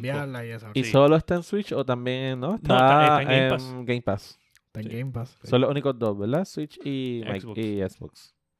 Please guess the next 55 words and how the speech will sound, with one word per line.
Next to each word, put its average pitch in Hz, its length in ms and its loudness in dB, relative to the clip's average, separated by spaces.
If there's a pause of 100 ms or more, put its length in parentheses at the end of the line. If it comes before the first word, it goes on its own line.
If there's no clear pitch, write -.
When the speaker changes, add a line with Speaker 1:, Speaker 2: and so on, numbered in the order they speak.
Speaker 3:
Yo 135 80 -4
Speaker 1:
Yo 139 140 6
Speaker 3:
creo 202 120 4
que 170 160 0
tiene 135 200 -2
que 143 40 -2
estar 151 160 -2
en 135 60 0
Steam. 117 320 -8 (320)
Speaker 1:
Yo 147 140 -2
lo 165 160 4
vi 190 400 0
en 165 380 -2
el 143 160 -4
Epic 147 260 -6
Store. 131 360 -14 (160)
Speaker 3:
Ah, 113 120 -8
pues 104 120 -2
Speaker 1:
So, - 20 -10
Speaker 3:
está 135 100 -4
Speaker 1:
yo 107 60 -2
Speaker 3:
bien. 135 60 -2
Speaker 1:
creo 139 100 -4
que 147 60 -2
está 143 220 0
Speaker 2:
Ah, - 20 6
y 127 40 6
Speaker 1:
ahí 127 60 6
Speaker 2:
está 123 180 0
en 123 60 2
Speaker 1:
también. 131 100 0
Speaker 2:
Steam 123 320 -8
también 110 460 -4
y 101 100 -10
en 98 100 -10
el 95 160 -4
Epic, 87 300 -8
sí. - 220 -10 (120)
Speaker 3:
So, 127 300 -2
es 123 80 -2
un 160 140 -4
buen 147 160 -4
jueguito. 143 400 -4 (400)
Recomendado 123 600 -2
full. 131 280 -2
Les 113 140 -4
va 107 140 -12
a - 40 -10
encantar. 139 520 -6
A 123 80 -4
mí 113 120 -4
me 117 80 -6
Speaker 1:
Sí. - 20 -6
Speaker 3:
gustó 127 300 -4
mucho. 143 520 -2